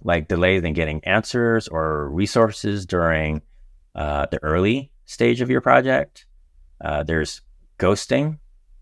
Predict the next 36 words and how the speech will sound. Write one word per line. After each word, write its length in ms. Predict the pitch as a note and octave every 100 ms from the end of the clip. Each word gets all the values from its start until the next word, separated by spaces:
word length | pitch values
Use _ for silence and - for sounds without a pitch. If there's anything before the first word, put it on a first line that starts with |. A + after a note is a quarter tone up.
| -
you 120 | F2+
know, 400 | E2+ E2 D#2+ - - _ -
after 260 | E2 -
you 140 | E2 E2
sent, 340 | - D#2+ C#2+
like, 280 | C#2 B1 - - - - _ -
five 300 | G2+ G#2 G2+
emails 520 | F#2+ D2+ C2+ - -
on 100 | -
the 60 | D#2
same 240 | G2 F2
topic, 420 | F2 F#2 - - _ _ _ -
um, 380 | F2 E2 D#2 D2+
over 300 | F#2 F2+ E2+
the 320 | F2 E2+ D#2+
course 360 | - E2+ D#2+ D2+
of 120 | -
two 580 | - D3 C3+ C3 C3 A#2
or 80 | -
three 260 | - G#2
weeks 340 | G2 A#2 - -
without 240 | F#2 F#2+
a 40 | F2+
response. 640 | F#2+ - A2+ - - - - _ _ - _ - -
You 80 | E2+
know, 80 | D#2+
you 100 | E2
start 260 | - A#2
to 60 | G#2
think 280 | - G#2 -
all 160 | F#2+ -
sorts 360 | - G2+ G2
of 60 | -
crazy 300 | - D2 -
thoughts, 380 | - - - -
like, 340 | C#2+ -